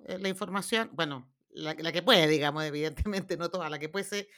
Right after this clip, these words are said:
la que puede y que viene en encuesta. No, yo te hablaba más como cuando se, cuando tú bajas a ciertos niveles en los que te sirve, eh, el, el suje-, por decirlo así, el sujeto encuestado en una encuesta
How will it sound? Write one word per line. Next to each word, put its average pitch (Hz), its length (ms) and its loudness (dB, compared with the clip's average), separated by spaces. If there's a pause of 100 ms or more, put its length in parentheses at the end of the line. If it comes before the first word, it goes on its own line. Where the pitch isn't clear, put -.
(120)
la 180 100 -4
que 165 100 0
puede 214 200 6
y 240 60 6
que 196 120 0
viene 196 220 0
en 202 80 -2
encuesta. 196 380 -4 (340)
No, 226 140 0
yo 247 120 0
te 277 80 4
hablaba 277 340 8
más 269 220 4
como 277 300 0
cuando 226 260 0
se, 220 280 -2
cuando 190 260 -2
tú 233 120 -6
bajas 277 360 2
a 269 60 -4
ciertos 254 260 -2
niveles 240 300 2
en 254 80 2
los 247 80 -2
que 240 120 -2
te 220 100 -2
sirve, 156 580 0 (520)
eh, 185 220 2
el, 185 160 0
el 190 120 0
suje-, - 300 -8
por 196 120 0
decirlo 226 280 2
así, - 160 0
el 214 80 0
sujeto 240 360 0
encuestado 233 680 2
en 190 60 0
una 208 140 -4
encuesta 240 580 -2